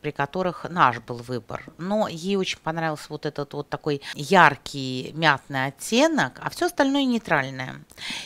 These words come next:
И нужны были только бра для чтения и люстра в центре помещения. Мы сделали ее с латунными элементами, ну, как бы выбрали. Наверное, такой вариант и будет уже при, э, согласовании и комплектации.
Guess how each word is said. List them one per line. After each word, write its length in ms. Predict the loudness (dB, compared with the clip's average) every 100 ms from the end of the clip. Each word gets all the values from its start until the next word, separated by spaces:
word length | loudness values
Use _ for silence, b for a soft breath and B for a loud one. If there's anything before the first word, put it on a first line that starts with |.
| B 0
И 400 | 2 6 4 4
нужны 280 | 0 0 0
были 220 | 2 2
только 380 | 0 0 4 2
бра 300 | 6 8 8
для 180 | 6 -2
чтения 840 | -4 0 0 0 0 2 0 -4 -6
и 360 | -4 -2 -2
люстра 520 | -2 -4 -4 2 4 2
в 80 |
центре 320 | 0 -4 -4 -8
помещения. 800 | -10 -8 -6 -6 -6 -10 -12 B B B -4
Мы 160 | -4
сделали 400 | -2 0 0 0
ее 300 | -4 -4 -6
с 200 | -6 0
латунными 840 | 4 4 0 -6 -4 -6 -6 -8 -10 -8
элементами, 880 | -6 -2 0 0 0 -2 -2 -6 -8 -12
ну, 120 | -10
как 140 | -8 -8
бы 120 | -4
выбрали. 500 | -4 -4 -6 -8 -10 B B -8
Наверное, 400 | -2 2 2 2
такой 260 | 0 -2 -4
вариант 380 | -2 0 0 -4
и 20 |
будет 380 | -8 -10 -10 -10
уже 200 | -8 -8
при, 400 | -8 -6 -6 -8 B B B B B
э, 80 | -8
согласовании 760 | -6 -6 0 4 6 6 2 -2
и 40 |
комплектации. 880 | -6 -8 -8 2 2 2 -8 -12